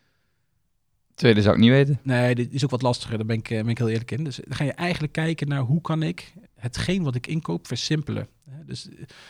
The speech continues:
Speaker 2: we noemen dat het, het vereenvoudigen van je specificatie. Eh, vaak als je maar één leverancier ergens van hebt, heb je jezelf, het, jezelf heel moeilijk gemaakt. Hè, omdat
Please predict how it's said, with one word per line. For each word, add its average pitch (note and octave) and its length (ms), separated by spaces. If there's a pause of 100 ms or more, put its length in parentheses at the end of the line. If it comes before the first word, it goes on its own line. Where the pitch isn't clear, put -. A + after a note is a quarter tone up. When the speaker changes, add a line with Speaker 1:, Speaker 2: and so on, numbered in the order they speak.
(240)
Speaker 2:
we - 200
noemen B2 260
dat B2 160
het, B2 140
het A#2 160
vereenvoudigen C#3 680
van B2+ 120
je C3 60
specificatie. C3 880 (500)
Eh, A#2 220
vaak D#3 480
als C3+ 160
je C#3+ 80
maar B2+ 180
één C#3+ 200
leverancier B2+ 500
ergens C3+ 200
van A#2 100
hebt, B2 200
heb B2 160
je B2+ 300 (200)
jezelf, C3 680
het, - 240
jezelf C3 380
heel C3+ 120
moeilijk D3 280
gemaakt. B2+ 520
Hè, C3+ 80
omdat C3+ 160